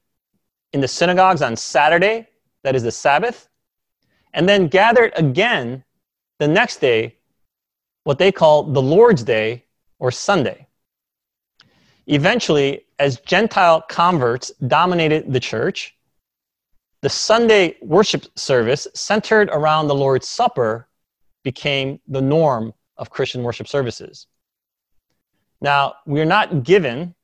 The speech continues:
a bulletin with an order of the worship service or a liturgy in the Bible that we can simply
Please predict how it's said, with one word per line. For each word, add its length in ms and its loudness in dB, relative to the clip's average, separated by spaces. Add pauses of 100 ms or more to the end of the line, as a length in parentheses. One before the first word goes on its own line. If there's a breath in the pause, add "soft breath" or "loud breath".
(320)
a 100 0
bulletin 600 0
with 140 -6
an 200 -6 (120)
order 360 2
of 120 -4
the 80 -2
worship 300 -2
service 560 -2
or 120 -4
a 80 -2
liturgy 500 0
in 80 -6
the 60 -2
Bible 460 0
that 140 -4
we 200 -10
can 120 -6
simply 600 -4